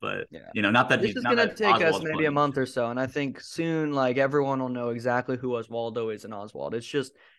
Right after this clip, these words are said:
Speaker 2: it's already not a common name,
Speaker 1: Yeah.
Speaker 2: and there's two of them with only one letter of, of, uh, variation, so.
Speaker 1: But, yeah.
Speaker 2: Um, and then quick other things, we can just hit on what you wanna hit on. Uh,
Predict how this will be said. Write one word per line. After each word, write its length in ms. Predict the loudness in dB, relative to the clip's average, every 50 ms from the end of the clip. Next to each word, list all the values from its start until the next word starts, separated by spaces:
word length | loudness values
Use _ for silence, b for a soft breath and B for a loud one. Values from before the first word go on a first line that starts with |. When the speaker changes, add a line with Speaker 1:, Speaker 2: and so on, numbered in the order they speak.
| b b b -4
Speaker 2:
it's 160 | 0 4 6
already 360 | 8 8 8 8 8 6 4
not 200 | 4 4 4 2
a 40 | 2
common 360 | 2 2 2 2 2 0 0
name, 400 | 0 0 0 -2 -4 -6 -8 -12 _ _
Speaker 1:
Yeah. 120 | -6 -4 -2 0
Speaker 2:
and 160 | 0 0 0
there's 220 | 0 -2 -6 -16
two 260 | -4 2 4 6 6
of 120 | 6 6 4
them 200 | 0 -2 -2 -2
with 120 | -2 0 2
only 300 | 2 2 4 2 2 2
one 280 | 4 4 2 4 4
letter 360 | 4 2 4 2 0 -2 -2
of, 500 | -2 -2 -2 -2 -2 -2 -2 -4 -6 -12 -16 _ _ _ _ _ _ -2
of, 300 | 0 2 2 2 0 -2
uh, 200 | -2 -2 -2 0
variation, 640 | 0 2 2 2 2 2 0 -2 -2 -6 -12 -18 -20
so. 240 | -18 -18 -18 -18 -20 _ _ _ _ _ _ _ _
Speaker 1:
But, 120 | -8 -8 -6
yeah. 60 | -8 -8 -10 _ _ _ _ _ _ _ _ B B B B B B B B B B B _ _ _
Speaker 2:
Um, 540 | 4 6 6 6 4 2 0 -2 -4 -6 -8 -2 0
and 220 | 0 2 2 4
then 440 | 4 4 4 4 2 0 -6 -8 -10 -12 -16 _
quick 260 | 2 2 2 4 4
other 240 | 2 2 4 2 0
things, 420 | 2 0 -2 -2 0 -2 -4 -4
we 140 | -4 -4 -4
can 160 | -4 -4 -4
just 300 | -2 -2 -2 -2 -4 -12 _ _
hit 240 | _ 2 2 4 4
on 520 | 4 4 4 2 2 0 -2 -4 -6 -10 -12
what 260 | -8 -2 0 0 0
you 100 | 0 -2
wanna 180 | -2 -2 -4 -4
hit 180 | -4 -2 -2 0
on. 360 | 0 -2 -4 -6 -8 -10 b b b b b _
Uh, 340 | 0 0 2 2 2 0 -2